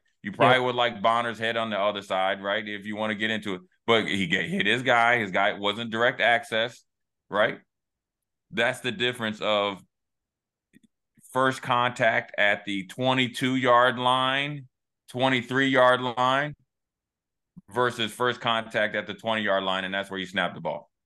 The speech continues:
Speaker 2: Absolutely. Um, obviously, we gotta end it on this one 'cause I, this one caught my attention during the game. Uh, it's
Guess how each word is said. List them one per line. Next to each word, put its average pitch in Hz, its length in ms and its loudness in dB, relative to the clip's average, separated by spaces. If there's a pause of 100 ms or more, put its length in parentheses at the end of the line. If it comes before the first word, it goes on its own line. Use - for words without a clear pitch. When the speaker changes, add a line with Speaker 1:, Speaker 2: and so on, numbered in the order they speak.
(460)
Speaker 2:
Absolutely. 107 600 -6 (640)
Um, 123 500 0 (1000)
obviously, 127 420 2
we 139 80 6
gotta 127 220 4
end 131 200 0
it 127 120 2
on 123 160 0
this 131 200 0
one 143 200 0
'cause 131 200 -2
I, 123 180 -2 (300)
this 135 220 2
one 139 120 2
caught 131 180 0
my 127 140 0
attention 127 460 -2
during 131 240 0
the 135 80 0
game. 139 360 0 (420)
Uh, 120 360 4
it's - 160 -18